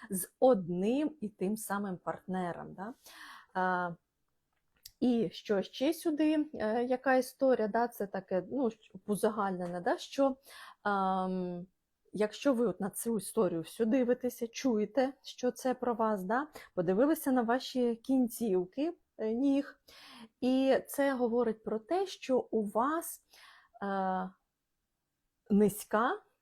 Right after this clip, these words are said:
да, статева конституція. Тобто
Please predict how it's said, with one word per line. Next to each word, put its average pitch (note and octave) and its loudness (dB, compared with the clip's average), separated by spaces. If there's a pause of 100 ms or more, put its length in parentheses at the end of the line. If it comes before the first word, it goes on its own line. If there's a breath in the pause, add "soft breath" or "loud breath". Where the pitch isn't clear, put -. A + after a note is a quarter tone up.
(180)
да, A#3 -4
статева G#3+ -4 (160)
конституція. G3+ -4 (100)
Тобто F3+ -4